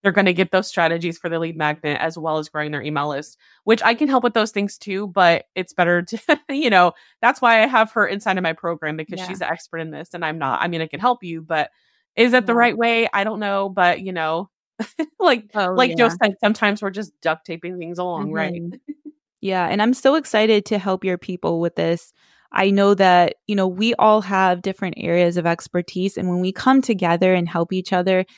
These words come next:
Speaker 2: it's just so much better because everyone's operating in their gifting and in their strength, and we're able to lift each other up in that way.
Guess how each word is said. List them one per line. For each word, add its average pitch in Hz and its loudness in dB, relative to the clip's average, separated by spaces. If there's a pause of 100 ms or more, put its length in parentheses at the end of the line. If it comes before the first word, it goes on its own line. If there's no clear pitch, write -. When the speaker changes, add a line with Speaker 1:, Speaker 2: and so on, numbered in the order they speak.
(160)
Speaker 2:
it's 208 2
just 254 0
so 214 6
much 214 0
better 196 6
because 190 0
everyone's 202 2 (100)
operating 185 2
in 170 0
their 165 0
gifting 247 0 (340)
and 185 4
in 175 4
their 170 2
strength, 170 0
and 165 -2
we're 165 0
able 180 2
to - -2
lift 175 0
each 180 -4
other 160 2
up - 2
in 156 0
that 151 -2
way. 156 0